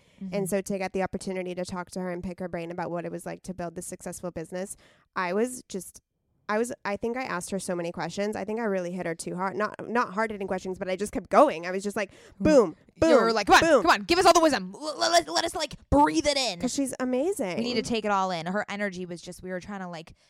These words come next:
Speaker 1: digest all of it.
Speaker 2: Like, here's to being Rosie, you know what I mean?
Speaker 1: Yeah. Oh. Anyways, this, this episode is grand. I think everyone is going to thoroughly enjoy it. So,
Speaker 2: And if you
Speaker 1: um,
Speaker 2: don't know what Sugarfina is, you are living under a rock.
Speaker 1: Yeah, everyone go to the Sugarfina store, go online,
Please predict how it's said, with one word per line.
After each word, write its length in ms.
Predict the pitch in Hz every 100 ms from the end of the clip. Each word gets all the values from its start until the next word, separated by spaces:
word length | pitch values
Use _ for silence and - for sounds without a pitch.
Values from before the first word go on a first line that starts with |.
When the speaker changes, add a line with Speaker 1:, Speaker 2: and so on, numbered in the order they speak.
| _ _ _ -
Speaker 1:
digest 600 | 185 175 - 185 180 151
all 180 | 156 147
of 80 |
it. 60 | -
Speaker 2:
Like, 160 | 247 -
here's 240 | 269 269
to 100 | -
being 260 | 294 269 240
Rosie, 460 | 190 190 185 151 143
you 60 |
know 140 | 180 185
what 60 |
I 60 | 180
mean? 400 | 180 180 196 233
Speaker 1:
Yeah. 540 | 208 202 190 175 165 170 - -
Oh. 420 | 208 208 190 170 - - - -
Anyways, 460 | 240 202 180 175 -
this, 380 | 247 285 294 - _ _ _
this 180 | 247 269
episode 440 | 247 - - 180 165
is 200 | 156 -
grand. 440 | - 165 143 143
I 100 | 151
think 200 | 180 190
everyone 440 | 185 180 170 165 156
is 220 | 151 160
going 300 | 156 151 151
to 440 | - 160 160 147 - -
thoroughly 540 | - - 269 190 160
enjoy 300 | 160 165 151
it. 140 | 165 -
So, 180 | 208 196 - -
Speaker 2:
And 120 | 247
if 60 | 240
you 60 |
Speaker 1:
um, 100 | 262
Speaker 2:
don't 200 | 220 247
know 100 | 254
what 100 | 277
Sugarfina 500 | 254 233 220 208 196 196
is, 120 | 196
you 80 | 196
are 100 | 185
living 320 | 175 185 196
under 220 | 214 240
a 40 | 247
rock. 300 | 170 160 208
Speaker 1:
Yeah, 240 | 247 190 -
everyone 360 | 233 285 311
go 160 | 254 254
to 80 | 285
the 40 |
Sugarfina 460 | 285 269 262 247 233
store, 240 | 233 214
go 160 | 202 202
online, 560 | 196 190 185 180 180